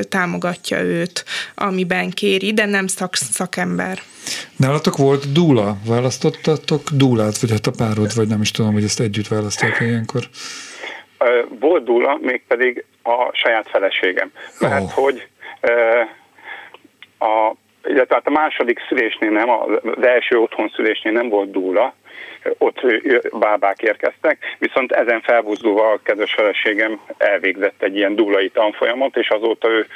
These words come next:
Speaker 3: ö, hát most a szülés ut-, óta nem praktizál, de, de előtte kísért jó pár,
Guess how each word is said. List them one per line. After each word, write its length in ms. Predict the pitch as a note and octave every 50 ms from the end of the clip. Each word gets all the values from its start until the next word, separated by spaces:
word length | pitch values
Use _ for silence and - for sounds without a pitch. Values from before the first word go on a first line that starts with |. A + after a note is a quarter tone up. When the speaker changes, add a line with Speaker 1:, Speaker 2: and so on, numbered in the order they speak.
| - - - - - - -
Speaker 3:
ö, 80 | - G#2 A2 A2 G#2+ F#2+ -
hát 100 | - A#2
most 220 | A#2 B2 A2+ - -
a 140 | A#2 A#2 - - -
szülés 440 | - B2+ A#2 A2+ A2 - - - - - _ _ _
ut-, 160 | - A#2+ - - _ _
óta 320 | - B2 A#2+ A2 - A2
nem 180 | G#2 A2 A#2 A2
praktizál, 640 | - A2+ A2+ - _ C3 A#2 B2+ C#3 C3+ C#3 C3+ B2+ A#2+
de, 340 | A2+ A2 A2 A2+ A2+ A#2 A#2 -
de 160 | - G#2+ A#2+
előtte 360 | A#2+ A2+ G#2 G2 - - A#2+
kísért 540 | - - - G#2 - - - A2 A2 - -
jó 160 | G#2 F2+ E2+
pár, 320 | - - G2 F#2 F#2 -